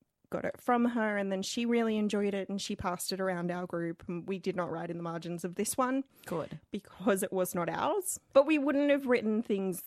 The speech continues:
Speaker 1: like, to make fun of it. We all genuinely loved it. But, like, that was, that was kind of the point at which I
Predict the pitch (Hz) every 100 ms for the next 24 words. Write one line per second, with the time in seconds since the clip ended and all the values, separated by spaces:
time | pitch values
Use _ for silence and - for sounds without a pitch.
0 | - 180 175 - - 190 175 - 202 190
1 | 175 143 185 185 180 175 - 165 170 165
2 | 165 160 175 165 143 - 185 - 180 180
3 | - 156 - 175 185 - _ _ _ _
4 | _ - 170 196 185 - 202 196 190 180
5 | - 165 - 165 - 165 - - - -
6 | 180 165